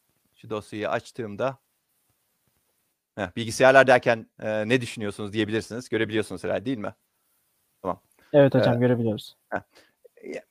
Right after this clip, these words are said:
Speaker 1: yani temel olarak çok daha iyi mimariler geliştirmeye çalışıyoruz. Ve bu bilgisayarların her tarafı. Bu, e, mesela bu gördüğünüz şey,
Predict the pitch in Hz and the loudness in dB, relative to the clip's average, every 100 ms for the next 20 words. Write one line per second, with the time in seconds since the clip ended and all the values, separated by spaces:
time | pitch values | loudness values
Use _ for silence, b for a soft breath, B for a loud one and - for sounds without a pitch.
0 | _ _ _ _ 202 214 - 214 254 247 | _ _ _ _ 6 6 8 8 10 8
1 | 156 170 - 185 - 143 147 117 139 165 | 8 6 6 0 4 6 6 2 0 0
2 | 151 - 127 127 135 135 135 127 104 - | 0 -2 -4 0 4 6 6 4 2 -8
3 | 92 92 - 71 92 135 160 220 220 - | -10 -12 -10 -10 -8 -2 0 2 2 0
4 | 143 151 175 175 190 196 185 170 147 104 | -6 -6 -6 2 4 4 4 4 2 -4
5 | 117 180 - 135 135 135 127 - 123 127 | 4 4 4 0 2 2 -2 2 2 4
6 | 127 131 127 139 143 - 117 127 | 4 4 4 -2 -4 -2 -2 -2